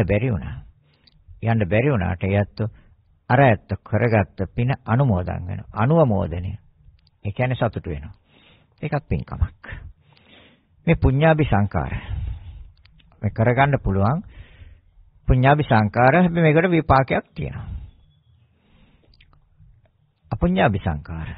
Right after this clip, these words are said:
ඒ කියන්නේ පව්. මේ කර්ම ගැන කියන්නේ,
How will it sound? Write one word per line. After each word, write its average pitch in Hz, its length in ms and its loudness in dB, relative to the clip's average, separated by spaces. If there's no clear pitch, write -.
ඒ 101 60 -4
කියන්නේ 120 300 -2
පව්. 101 140 -4
මේ 123 100 0
කර්ම 135 300 2
ගැන 123 280 2
කියන්නේ, 101 560 -2